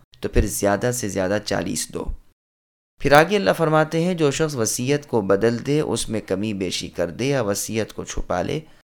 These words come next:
اس کا گناہ بدلنے والے کے ذمے ہے۔ میت کا اجر اللہ تعالیٰ کے ذمے ثابت ہوگا۔" اللہ تعالیٰ وصیت کرنے والے کی وصیت کی اصلیت کو بھی جانتے ہیں اور بدلنے والے کی تبدیلی کو بھی۔ نہ اللہ تعالیٰ سے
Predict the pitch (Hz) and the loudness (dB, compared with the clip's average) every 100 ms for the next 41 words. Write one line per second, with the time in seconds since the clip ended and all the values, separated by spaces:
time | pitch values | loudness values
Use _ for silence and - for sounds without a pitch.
0 | _ _ - 123 165 139 143 147 110 101 | _ _ -6 0 0 2 0 0 0 0
1 | 107 101 92 95 - 98 101 104 104 104 | -2 -2 -4 -6 -6 -4 -2 0 -2 -4
2 | - - _ _ _ - 127 147 190 180 | -10 -20 _ _ _ 2 2 4 2 4
3 | 165 151 156 139 147 143 123 139 139 110 | 2 4 2 4 4 4 2 0 -2 -4
4 | 110 123 123 98 104 - 117 120 147 170 | -2 -2 -2 -2 -2 -2 -2 0 0 -2
5 | - - _ - 123 127 127 127 101 - | -10 -20 _ 0 2 2 0 0 0 -2
6 | 107 104 - 98 98 90 92 101 101 120 | -2 -4 -2 -2 -2 0 0 -2 -4 -6
7 | 101 92 - 95 101 - 107 - - - | -4 -4 -4 -4 -6 -6 -8 -4 -4 -4
8 | 143 165 156 - 92 95 98 92 - 117 | -4 -4 -2 -2 -2 -2 -4 -6 -4 -4
9 | 117 117 - _ _ - 95 107 120 135 | -4 -8 -18 _ _ -4 2 4 6 4
10 | 135 110 101 110 - 104 87 76 87 90 | 2 2 2 0 -4 -4 -4 -2 -2 -2
11 | - 98 98 98 - _ _ _ _ - | 0 0 -2 -6 -14 _ _ _ _ -6
12 | 117 - 131 151 151 143 123 127 143 127 | -4 -2 0 2 0 0 -2 0 -2 -4
13 | - 143 | -6 -6